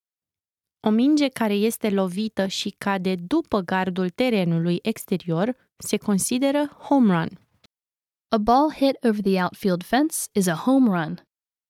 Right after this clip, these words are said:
Speaker 1: Dacă bazele sunt ocupate, are loc un grand slam și se câștigă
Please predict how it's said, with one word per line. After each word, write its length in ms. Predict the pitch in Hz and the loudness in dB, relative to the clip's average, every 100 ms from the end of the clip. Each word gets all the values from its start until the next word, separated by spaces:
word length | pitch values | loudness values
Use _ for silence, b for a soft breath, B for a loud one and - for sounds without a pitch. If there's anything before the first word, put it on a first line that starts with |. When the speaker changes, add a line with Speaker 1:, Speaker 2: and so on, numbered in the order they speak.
| _ _ _ _ _ _ _ _ _ _ _ 381 | _ _ _ _ _ _ _ _ _ _ _ -6
Speaker 1:
Dacă 320 | 185 202 - 196 | -2 -2 -2 -2
bazele 440 | 208 269 262 220 | 0 0 2 0
sunt 280 | 202 202 185 | 0 -2 -4
ocupate, 760 | 175 185 - 170 180 254 320 _ | -6 -10 -6 -4 -2 -2 -2 _
are 380 | - 247 240 220 | -2 0 0 0
loc 340 | 202 202 - | 0 -2 -4
un 240 | - 190 190 | -2 -2 -2
grand 360 | 214 240 226 | -2 0 0
slam 600 | 196 - 180 165 202 302 - _ | -2 -4 -2 0 0 0 -4 _
și 160 | - | -8
se 160 | 214 202 | -4 -4
câștigă 680 | - 196 - 269 277 269 | -4 -8 -6 -4 -2 -4